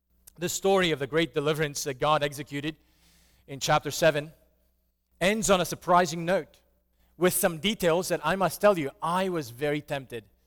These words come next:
to just brush off. Sort of like, let they, let they just sort of stand there in conclusion to the story. They don't add much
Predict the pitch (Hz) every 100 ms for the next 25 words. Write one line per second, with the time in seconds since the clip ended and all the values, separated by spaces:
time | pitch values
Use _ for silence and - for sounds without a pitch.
0 | _ _ 127 110 139 - - _ - 123
1 | 117 120 92 - - _ _ _ _ _
2 | _ _ _ _ _ _ 156 147 135 127
3 | _ _ 156 175 185 175 139 - 196 202
4 | 202 165 156 - - _ - 180 135 -
5 | 175 160 156 156 151 139 131 123 - 151
6 | 147 143 135 127 - 147 135 135 208 214
7 | 196 160 156 151 135 135 117 - -